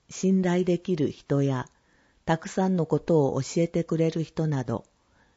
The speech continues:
自分にとってプラスになる出会いが増えました。もちろん、妻と出会う前も、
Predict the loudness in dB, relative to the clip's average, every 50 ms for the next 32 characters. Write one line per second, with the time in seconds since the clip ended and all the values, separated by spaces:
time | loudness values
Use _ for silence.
0 | _ _ -6 0 2 2 4 4 4 2 2 0 0 0 -2 -2 -2 -2 _ 0
1 | 0 0 0 -4 _ _ _ _ 0 2 2 2 2 0 -2 -2 -2 0 2 2
2 | 2 2 2 0 2 2 2 2 4 4 2 2 2 0 -2 -2 -4 -2 2 4
3 | 4 4 4 2 -2 -4 -6 -10 -12 -10 -10 -10 -10 _ _ _ _ _ _ _
4 | _ _ _ _ _ _ _ _ _ _ -2 -2 -2 -2 0 2 2 2 2 0
5 | -2 -4 -8 _ _ _ _ -2 2 4 4 4 4 4 4 4 6 4 4 4
6 | 2 2 0 0 0 0 0 0 0 -2 -2 -4 -6